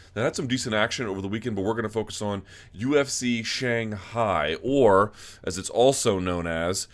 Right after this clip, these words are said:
U F C Fight Night Bisping versus Gastelum, or if you're counting, U F C Fight Night one twenty-two.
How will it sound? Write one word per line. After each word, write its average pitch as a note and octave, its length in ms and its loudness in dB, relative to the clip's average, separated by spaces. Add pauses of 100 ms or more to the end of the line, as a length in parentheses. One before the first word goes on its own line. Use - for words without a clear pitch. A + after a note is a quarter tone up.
(200)
U A#2 300 4
F A#2 80 4
C A#2 180 -2
Fight A2 260 6
Night G#2+ 260 0
Bisping A2+ 380 -2
versus F#2 340 -4
Gastelum, C3+ 640 2
or C#3+ 320 8
if G2 120 -2
you're F2+ 100 -8
counting, B2 560 -2 (260)
U A#2 320 2
F B2 100 4
C A#2 200 -2
Fight G#2+ 320 2
Night G2 240 2
one F2 400 -4
twenty-two. D2+ 920 -4